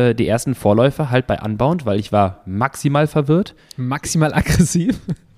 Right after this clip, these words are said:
Speaker 1: Das ging, obwohl ich war, glaub ich, ein bisschen gereizt, ja. Ich, ich konnte nicht sp-, ich konnte nicht richtig sprechen, das weiß
Speaker 2: Ja.
Speaker 1: ich noch genau. Und ich war so komisch emotional. Ich muss, äh, irgendwie bei einem Telefonat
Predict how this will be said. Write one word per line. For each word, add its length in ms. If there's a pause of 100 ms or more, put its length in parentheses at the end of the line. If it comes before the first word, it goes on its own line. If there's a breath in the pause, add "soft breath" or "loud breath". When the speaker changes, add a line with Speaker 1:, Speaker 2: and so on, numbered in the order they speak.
(180)
Speaker 1:
Das 200
ging, 300 (400 loud breath)
obwohl 160
ich 80
war, 80
glaub 100
ich, 60
ein 40
bisschen 180
gereizt, 420
ja. 280
Ich, 140
ich 140
konnte 160
nicht 180
sp-, 80
ich 100
konnte 120
nicht 100
richtig 140
sprechen, 400 (100)
das 160
weiß 120
Speaker 2:
Ja. 40
Speaker 1:
ich 60
noch 100
genau. 300 (240 soft breath)
Und 100
ich 60
war 80
so 80
komisch 320
emotional. 540
Ich 80
muss, 180
äh, 60
irgendwie 360
bei 80
einem 140
Telefonat 580